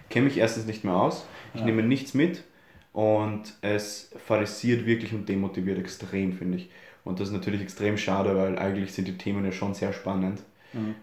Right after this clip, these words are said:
Speaker 1: Aber wenn man die dann so aufbereitet und online einfach nur was herlabert und nicht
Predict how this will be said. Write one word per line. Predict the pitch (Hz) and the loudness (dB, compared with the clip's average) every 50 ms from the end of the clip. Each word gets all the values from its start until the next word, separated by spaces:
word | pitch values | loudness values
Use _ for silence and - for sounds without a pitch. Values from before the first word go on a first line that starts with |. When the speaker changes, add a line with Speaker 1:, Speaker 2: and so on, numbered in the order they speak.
| - - | -16 -14
Speaker 1:
Aber | - - 92 98 95 92 | -10 -8 -6 -4 -4 -2
wenn | 101 101 | -2 -2
man | 101 104 92 | -2 -2 -2
die | 104 104 | -2 -2
dann | 104 98 | -2 -2
so | 95 - - 110 110 - | -2 -2 0 2 2 2
aufbereitet | - 98 113 113 - - 98 95 95 92 - - 98 | 2 0 -2 -2 -2 -4 -2 -2 -2 -2 -4 -6 -8
und | 101 95 - | -6 -4 -2
online | 98 107 110 101 98 101 98 98 - - | -2 0 0 2 0 0 0 -2 -2 -2
einfach | 98 95 98 98 98 | -4 -4 -4 -6 -4
nur | 110 107 101 95 | -4 -4 -4 -4
was | 98 95 - - | -6 -8 -8 -4
herlabert | 107 101 110 104 98 95 95 95 98 101 98 | -2 0 2 2 2 0 0 -2 -2 -2 -2
und | 98 98 101 101 | -4 -4 -6 -6
nicht | 104 104 - | -8 -10 -10